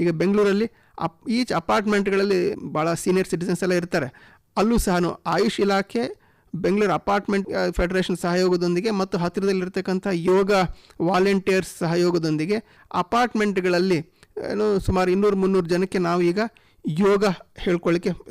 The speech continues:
ಸಾಧ್ಯ ಆಗ್ತಾ ಇದೆ. ಹಾಗೇನೆ, ಇನ್‌ಫ್ಯಾಕ್ಟ್, ತಾವಾಗ್ಲೇ ಹೇಳಿದ್ರೆ, ಈ ವರ್ಷದ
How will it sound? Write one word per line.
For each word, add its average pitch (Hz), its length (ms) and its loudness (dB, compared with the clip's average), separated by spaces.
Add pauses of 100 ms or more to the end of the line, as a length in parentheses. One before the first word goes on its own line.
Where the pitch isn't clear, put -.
ಸಾಧ್ಯ 160 280 0
ಆಗ್ತಾ 156 280 -2
ಇದೆ. 139 260 -8 (340)
ಹಾಗೇನೆ, 196 420 0
ಇನ್‌ಫ್ಯಾಕ್ಟ್, 202 360 -2
ತಾವಾಗ್ಲೇ 180 400 0
ಹೇಳಿದ್ರೆ, 185 280 0
ಈ 170 100 0
ವರ್ಷದ 196 440 0